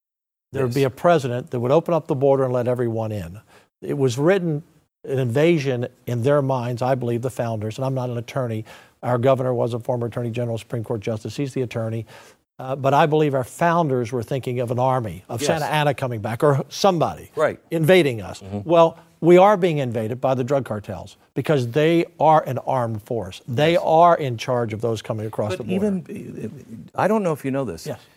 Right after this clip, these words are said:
Speaker 2: You know what the invasion plans were of the Chinese for Russia?
Speaker 1: I do not.
Speaker 2: Okay. Their invasion plan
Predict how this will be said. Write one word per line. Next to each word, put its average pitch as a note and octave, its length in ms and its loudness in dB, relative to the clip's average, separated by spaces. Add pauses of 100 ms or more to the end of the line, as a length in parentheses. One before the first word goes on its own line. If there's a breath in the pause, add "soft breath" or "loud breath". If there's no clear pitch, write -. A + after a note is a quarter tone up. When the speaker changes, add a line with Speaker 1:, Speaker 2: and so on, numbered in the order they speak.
(200 soft breath)
Speaker 2:
You E3 80 -6
know G#3 80 2
what G#3+ 120 0
the D#3+ 120 0
invasion A2+ 560 0
plans A#2 580 -4
were A2+ 240 0
of G2+ 160 -8
the F#2+ 100 -4
Chinese A#2 840 -4
for - 280 -4
Russia? G#2 460 -4 (640)
Speaker 1:
I C3 100 -2
do B2+ 120 0
not. A2+ 240 -6 (200)
Speaker 2:
Okay. A#2+ 220 -4 (460)
Their D3+ 320 2
invasion F#3 600 0
plan G2 380 -6